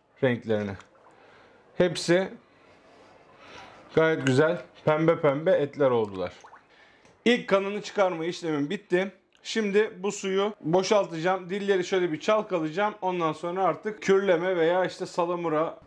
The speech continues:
ikinci işleme geçebilirim. Dilin dışındaki bu kabuktan dolayı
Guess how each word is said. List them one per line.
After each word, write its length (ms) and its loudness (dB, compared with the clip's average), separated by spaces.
ikinci 360 2
işleme 340 0
geçebilirim. 640 -2
Dilin 440 2
dışındaki 520 0
bu 140 -6
kabuktan 600 -4
dolayı 420 0